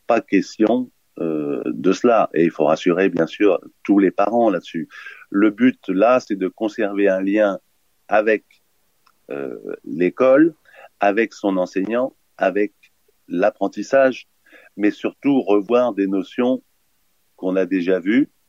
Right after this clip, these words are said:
peut-être des nouvelles, ça c'est à chaque, euh, enseignant de juger comment il peut procéder, pour maintenir aussi une certaine habitude de travail. Le confinement, ce ne sont pas des vacances, ce non, ce sont des circonstances particulières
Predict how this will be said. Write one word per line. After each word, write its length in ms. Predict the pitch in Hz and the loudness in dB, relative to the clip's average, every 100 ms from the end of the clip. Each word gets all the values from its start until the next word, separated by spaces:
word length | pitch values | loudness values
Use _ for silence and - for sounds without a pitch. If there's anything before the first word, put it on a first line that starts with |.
| - | -2
peut-être 520 | 98 - 107 - 95 | -2 2 2 2 0
des 140 | 90 | 0
nouvelles, 480 | 95 98 113 151 139 95 | 2 2 4 4 2 -2
ça 280 | - 101 | -2 -2
c'est 160 | - 80 | -2 -8
à 80 | 73 | -6
chaque, 320 | - 90 - | -4 -4 -2
euh, 160 | 82 80 | -2 -2
enseignant 540 | 82 - 90 95 95 | -4 -4 -4 -2 -2
de 360 | 82 82 80 80 | -4 -4 -4 -6
juger 400 | 82 82 90 90 | -6 -2 0 0
comment 240 | 76 76 | -4 -6
il 120 | 82 | -8
peut 160 | - 80 | -4 -4
procéder, 580 | - 76 87 104 151 - - - - - _ | -4 -2 0 4 4 2 -6 -16 -18 -20 _
pour 220 | - 143 120 | 0 2 4
maintenir 500 | 113 113 - 147 123 | 2 0 4 4 4
aussi 280 | 113 - | 0 2
une 160 | 135 120 | 2 2
certaine 380 | - 120 127 113 | 0 -2 0 2
habitude 400 | 107 110 113 107 | 0 -4 -10 -2
de 120 | 104 | -2
travail. 520 | 101 120 131 123 80 _ _ - - - - _ | 2 2 4 2 0 _ _ -20 -20 -20 -20 _
Le 300 | - 90 107 | -2 2 4
confinement, 760 | 113 113 - 104 113 143 165 - _ - | 2 0 0 0 2 2 2 -2 _ -20
ce 280 | - - | -14 -6
ne 80 | 117 | -6
sont 220 | 101 110 | -2 -2
pas 160 | 110 107 | 0 0
des 80 | 107 | 2
vacances, 400 | 123 135 117 - | 0 0 -4 -4
ce 100 | 92 | -8
non, 140 | 90 | -8
ce 240 | 80 - 85 | -10 -16 -12
sont 180 | - 87 | -4 -4
des 100 | 82 | -4
circonstances 580 | 92 - 87 - 92 | -6 -4 -4 -2 -4
particulières 800 | - 87 - 90 87 101 131 165 | -2 -4 -4 -2 2 4 4 2